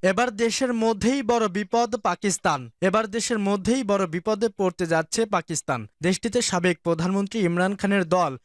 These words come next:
পাকিস্তান তেহরিকি ইনসাফ বর্তমান প্রধানমন্ত্রীর বিরুদ্ধে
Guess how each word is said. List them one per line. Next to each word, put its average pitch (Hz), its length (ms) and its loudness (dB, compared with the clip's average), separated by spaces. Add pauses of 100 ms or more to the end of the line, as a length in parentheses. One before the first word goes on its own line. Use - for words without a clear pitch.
পাকিস্তান 202 500 -4
তেহরিকি 180 500 0
ইনসাফ 185 460 0
বর্তমান 160 540 -2 (140)
প্রধানমন্ত্রীর 180 540 -2
বিরুদ্ধে 170 520 -2